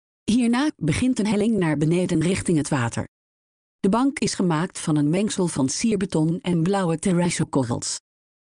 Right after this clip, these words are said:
Is daarna gepolijst en daarom heel glad. Het is een halve cirkel van twintig meter lang. De zithoogte van de bank is drieënveertig centimeter,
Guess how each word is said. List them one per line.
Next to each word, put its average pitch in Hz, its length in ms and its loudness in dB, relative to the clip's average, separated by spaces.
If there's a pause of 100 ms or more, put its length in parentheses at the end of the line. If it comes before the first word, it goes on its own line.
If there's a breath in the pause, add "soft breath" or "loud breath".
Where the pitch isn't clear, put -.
Is 180 180 -2
daarna 175 280 0
gepolijst 175 760 -2 (180)
en 175 120 -2
daarom 175 320 0
heel 254 220 0
glad. 143 400 -4 (680)
Het 220 200 -2
is 208 80 -2
een 165 120 2
halve 226 380 0
cirkel 226 440 -2
van 143 280 0
twintig 262 400 -2
meter 151 300 0
lang. 165 280 0 (680)
De 196 140 0
zithoogte 214 640 -2
van 175 160 2
de 156 80 2
bank 143 240 0
is 175 220 -4
drieënveertig 190 760 0
centimeter, 123 760 0